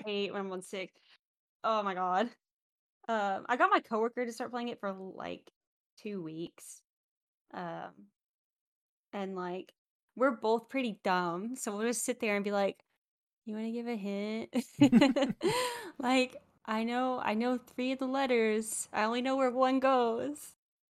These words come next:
Speaker 1: But,
Speaker 2: So,
Speaker 1: uh,
Speaker 2: l-, quite literally, the only reason I continue to play it is because Trevor posts it in the morning. I, I, he does it so early. I'm like, I,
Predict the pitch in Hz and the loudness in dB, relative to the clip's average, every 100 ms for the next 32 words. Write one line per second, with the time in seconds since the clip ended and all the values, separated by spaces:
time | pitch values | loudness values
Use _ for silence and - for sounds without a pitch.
0 | _ _ _ _ _ - 73 62 - _ | _ _ _ _ _ -12 -12 -12 -16 _
1 | _ _ _ _ - 156 147 143 139 196 | _ _ _ _ 4 6 6 2 -2 -14
2 | 190 - 185 - - 180 147 131 139 139 | -14 -14 -14 -8 0 0 2 0 2 2
3 | 127 123 135 127 123 123 92 101 107 107 | 2 -2 0 0 -2 -2 -4 -4 -4 -6
4 | - - 107 101 101 113 - 127 127 127 | -10 -14 -12 -10 -8 -8 -6 -4 -4 -6
5 | 110 - 113 - 101 101 101 - 104 101 | -8 -8 -10 -8 -8 -6 -8 -6 -4 -4
6 | 104 101 95 - 110 104 - 117 117 117 | -6 -6 -4 -4 -4 -6 -8 -8 -6 -4
7 | 117 117 127 120 131 123 156 208 - - | -6 -6 -8 -4 -4 -4 -2 0 0 0
8 | - - - - 190 - 170 196 208 190 | 0 0 -2 -4 -4 -2 0 2 4 4
9 | 139 104 _ - - - - 170 180 175 | 2 -4 _ -20 -20 -12 2 4 6 4
10 | - - | 0 -12